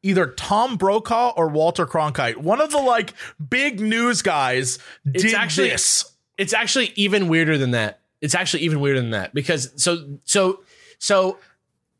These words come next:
Speaker 2: this priest is a real person there present, right? He's, he's, like, saying these things.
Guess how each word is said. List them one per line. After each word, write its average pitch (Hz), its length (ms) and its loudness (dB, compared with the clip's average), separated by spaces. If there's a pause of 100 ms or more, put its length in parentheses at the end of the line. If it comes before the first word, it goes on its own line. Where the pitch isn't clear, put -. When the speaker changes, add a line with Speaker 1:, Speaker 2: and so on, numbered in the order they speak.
(120)
Speaker 2:
this 170 320 0
priest 285 340 0
is 226 120 0
a 190 60 2
real 180 200 2
person 151 420 0
there 123 200 2
present, - 460 -4
right? 113 200 0
He's, 151 260 0
he's, 170 300 -2
like, 156 140 2
saying 143 300 0
these 120 180 -2
things. 107 320 -6